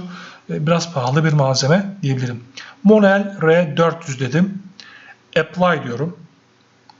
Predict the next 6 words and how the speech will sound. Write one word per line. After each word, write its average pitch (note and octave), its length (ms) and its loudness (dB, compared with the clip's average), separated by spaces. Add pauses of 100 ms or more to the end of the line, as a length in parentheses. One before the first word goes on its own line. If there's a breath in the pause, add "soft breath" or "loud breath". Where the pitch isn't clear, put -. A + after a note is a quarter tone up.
(1160)
Bakın F#3 280 0
malzeme C#3 400 2
hemen C#3+ 200 2
direktmen C3+ 340 0
şekli C#3 320 -2
değişti. - 240 -4